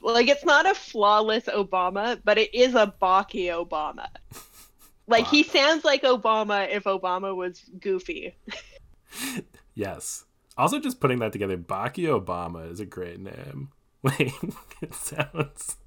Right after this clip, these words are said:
Speaker 2: it sounds like, it sounds like a real name. Um,
Speaker 1: That's
Speaker 2: but
Speaker 1: the spinoff. <laughs>
Speaker 2: Of course, uh, we call him Obama, uh, but he is, uh, just like every president, uh, like Ronald Reagan, George Bush,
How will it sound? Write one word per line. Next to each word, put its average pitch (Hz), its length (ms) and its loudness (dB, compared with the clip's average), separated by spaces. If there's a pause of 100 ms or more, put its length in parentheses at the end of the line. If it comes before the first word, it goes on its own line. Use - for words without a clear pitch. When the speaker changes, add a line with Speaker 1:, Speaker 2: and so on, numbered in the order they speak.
(140)
Speaker 2:
it 160 120 -12
sounds 170 420 -4
like, 156 300 -6
it 139 100 -8
sounds 240 240 -6
like 226 120 -6
a 139 60 -2
real 95 320 -6
name. - 420 -20 (760)
Um, 76 640 -16 (680)
Speaker 1:
That's 214 220 0
Speaker 2:
but 240 100 -6
Speaker 1:
the - 100 -16
spinoff. 214 580 2 (100)
<laughs> 240 80 -2 (880)
Speaker 2:
Of 135 120 2
course, 175 420 2
uh, 120 160 0
we 151 120 6
call 147 180 4
him 139 60 6
Obama, 110 720 2
uh, 101 320 0
but 101 180 -4 (100)
he 113 280 0
is, 104 200 2
uh, 98 220 -4 (220)
just 139 200 0
like 139 160 4
every 117 240 2
president, 107 520 0 (100)
uh, 98 180 -4
like 95 160 -4
Ronald 104 380 0
Reagan, 107 560 -2
George 101 420 -2
Bush, 101 600 -2